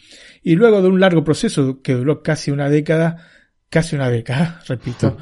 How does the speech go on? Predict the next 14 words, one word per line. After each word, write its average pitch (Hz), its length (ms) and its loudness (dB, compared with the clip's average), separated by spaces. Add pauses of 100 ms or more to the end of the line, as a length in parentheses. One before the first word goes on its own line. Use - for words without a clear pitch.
(280)
fue 156 260 0
deportada 151 520 2
a 151 40 4
Alemania, 156 580 0
donde 139 380 -4
tra-, 131 220 -6
estamos 147 320 -6
hablando 156 360 -2
de 139 460 -6
Estados 170 360 -8
Unidos, 120 340 -8
¿no 123 80 -10
es - 40 -12
cierto? 131 340 -12